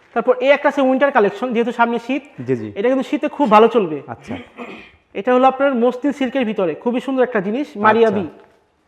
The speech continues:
Speaker 1: এটা
Speaker 2: ওকে।
Speaker 1: ইন্ডিয়ান একটা প্রোডাক্ট।
Speaker 2: ইন্ডিয়ান একটা প্রোডাক্ট,
Speaker 1: হ্যাঁ,
Speaker 2: হ্যাঁ?
Speaker 1: হ্যাঁ, হ্যাঁ,
Speaker 2: এটা
Speaker 1: ডিজিটাল প্রিন্টের ভিতরে দেখেন। এই
Speaker 2: কাপড়,
Speaker 1: দেখেন।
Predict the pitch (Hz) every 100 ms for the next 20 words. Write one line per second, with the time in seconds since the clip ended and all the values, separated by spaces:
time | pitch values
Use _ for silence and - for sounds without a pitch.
0 | _ - 214 254 247 240 233 240 214 233
1 | 285 - - 151 147 147 127 110 104 98
2 | 123 202 185 175 175 160 233 247 269 262
3 | 247 247 233 262 269 220 208 160 - _
4 | - _ _ _ _ _ _ _ _ 214
5 | 185 165